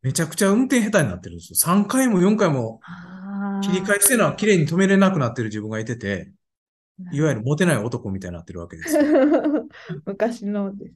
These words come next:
Speaker 2: ね。
Speaker 1: そう。
Speaker 2: そうなんですね。でもそれはすごいわかります。もうちょっと、
Speaker 1: そうでしょ？
Speaker 2: ちょっと遠くても、
Speaker 1: うん。
Speaker 2: 右左に車がないところに止めたくなっちゃうから。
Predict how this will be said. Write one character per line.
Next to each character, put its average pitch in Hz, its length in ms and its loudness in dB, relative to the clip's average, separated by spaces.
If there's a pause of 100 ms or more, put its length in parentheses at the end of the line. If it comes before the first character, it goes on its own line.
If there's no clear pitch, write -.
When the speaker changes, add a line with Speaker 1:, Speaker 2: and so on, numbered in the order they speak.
Speaker 2:
ね。 190 240 -14 (360)
Speaker 1:
そ 113 580 -8 (160)
う。 - 40 -20
Speaker 2:
そ 214 540 -2
う 233 40 -2
な 226 280 -2
ん 208 140 -4
で 220 120 -4
す 220 140 -12
ね。 190 300 -2
で 202 140 -2
も 214 120 -2
そ 220 140 -4
れ 240 140 0
は 247 120 0
す 254 140 -4
ご 233 80 0
い - 20 2
わ 208 100 0
か 202 100 -4
り 180 80 -4
ま 180 120 -6
す。 - 140 -18 (1200)
も 294 100 -2
う 277 60 0
ち 359 100 0
ょ 403 40 4
っ - 20 2
と、 254 60 0
Speaker 1:
そ - 20 2
う 165 40 0
で 123 60 -2
し 233 80 -2
ょ？ 208 240 -8 (280)
Speaker 2:
ち - 80 -4
ょ 392 60 0
っ 381 160 -6
と 233 120 2
遠 277 280 2
く - 100 -16
て 208 180 -6
も、 208 460 -6 (420)
Speaker 1:
う 170 80 0
ん。 98 340 -4 (140)
Speaker 2:
右 254 240 -2
左 240 340 2
に 185 140 -4
車 240 380 0
が 240 140 0
な 247 200 0
い 233 120 -4
と 175 100 -6
こ 170 160 -8
ろ 175 180 -4
に 170 240 -6
止 190 120 -4
め 185 120 -4
た 185 140 -6
く 185 120 -6
な 165 180 -10
っ 170 100 -16
ち - 120 -14
ゃ - 80 -8
う - 100 -14
か - 140 -14
ら。 - 320 -10